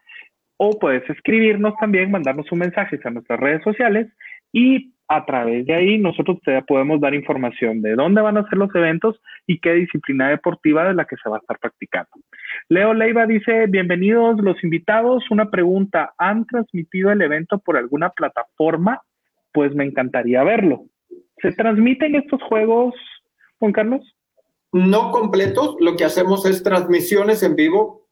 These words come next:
Speaker 2: Estamos hablando ahorita que vamos a tener diecisiete disciplinas que van a estar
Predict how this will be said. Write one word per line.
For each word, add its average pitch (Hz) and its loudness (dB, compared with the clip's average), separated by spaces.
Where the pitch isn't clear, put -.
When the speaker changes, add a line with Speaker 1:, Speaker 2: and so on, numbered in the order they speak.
Speaker 2:
Estamos 170 -2
hablando 156 2
ahorita 160 0
que 156 0
vamos 147 0
a 147 0
tener 143 0
diecisiete 147 0
disciplinas 147 0
que - 0
van 139 -4
a - -2
estar 139 -2